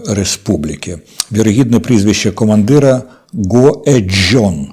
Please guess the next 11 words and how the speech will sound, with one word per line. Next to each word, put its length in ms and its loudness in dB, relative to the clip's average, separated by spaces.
Це 140 -8
означає, 600 0
що 280 -2
буквально 1000 -2
найближчими 680 -4
днями 480 -2
ми 200 -2
побачимо 720 -4
їх 480 -8
на 400 -6
фронті. 800 -4